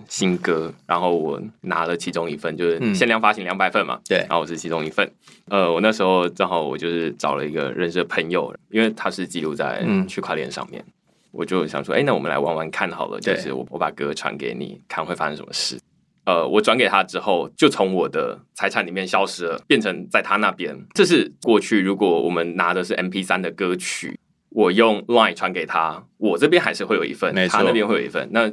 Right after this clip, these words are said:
Speaker 1: 这是一个复制的概念。但是现在如果透过区块链，它有点像是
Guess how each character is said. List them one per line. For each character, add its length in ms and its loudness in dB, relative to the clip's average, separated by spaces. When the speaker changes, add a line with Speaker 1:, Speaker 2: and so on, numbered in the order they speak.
Speaker 1:
这 120 2
是 160 0
一 80 0
个 120 -2
复 180 0
制 160 -2
的 80 -2
概 220 -4
念。 240 -12
但 100 2
是 100 -2
现 220 0
在 420 2
如 160 -4
果 220 0
透 160 -2
过 100 0
区 120 -10
块 160 0
链， 200 -2
它 140 -2
有 60 -2
点 120 -8
像 160 -4
是 160 -6